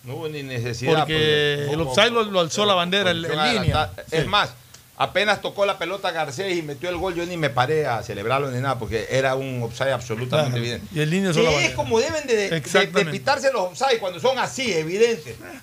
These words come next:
Speaker 1: No cuando, pues, la, el Polín, apeni-, el hilo
Speaker 2: Sí.
Speaker 1: del Polín está adelantado
Speaker 2: Sí.
Speaker 1: y usted ya es offside. Así,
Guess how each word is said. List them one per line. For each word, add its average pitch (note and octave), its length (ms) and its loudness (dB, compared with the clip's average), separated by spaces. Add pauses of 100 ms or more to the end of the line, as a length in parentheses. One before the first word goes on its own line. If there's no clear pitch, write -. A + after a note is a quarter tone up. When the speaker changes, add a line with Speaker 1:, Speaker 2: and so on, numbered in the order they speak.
(120)
Speaker 1:
No C4 220 2
cuando, A3+ 320 0
pues, G#3 220 -4
la, F#3+ 220 -2
el F#3 100 -4
Polín, A#3 480 -4
apeni-, A3 400 -4
el G#3+ 160 2
hilo D4+ 260 4
Speaker 2:
Sí. B3+ 60 2
Speaker 1:
del A#3 120 -2
Polín C4 400 -2
está A#3+ 340 2
adelantado G3+ 640 2
Speaker 2:
Sí. C#3 60 -6
Speaker 1:
y - 200 -12
usted G#3 220 -10
ya G#3+ 140 0
es G3 60 0
offside. - 360 -6 (580)
Así, G#3+ 280 -8